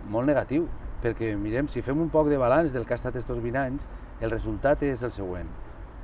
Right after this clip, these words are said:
En vint anys, nosaltres hem perdut quasi bé dotze punts de renda per càpita per baix de la mitjana nacional. Fa vint anys nosaltres teníem el sis per cent de deute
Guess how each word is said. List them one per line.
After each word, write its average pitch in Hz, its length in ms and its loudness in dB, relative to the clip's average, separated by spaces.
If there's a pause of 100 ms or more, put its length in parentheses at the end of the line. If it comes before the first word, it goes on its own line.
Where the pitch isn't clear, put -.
(180)
En 113 160 -4
vint 170 160 4
anys, 135 400 0
nosaltres 123 320 0
hem 139 80 0
perdut 127 320 0 (400)
quasi 120 240 -2
bé 135 80 2
dotze 135 320 0
punts 127 240 -2
de 113 80 0
renda 123 160 -2
per 104 160 -4
càpita 101 320 0 (1040)
per 107 160 0
baix 127 240 2
de 117 80 0
la 107 100 0
mitjana 107 320 -4
nacional. 101 440 -4 (680)
Fa 127 80 6
vint 165 160 6
anys 202 160 4
nosaltres 165 320 2
teníem 180 320 0 (240)
el 131 160 -2
sis - 320 -4
per 147 240 2
cent 180 320 2
de 147 160 4
deute 143 480 2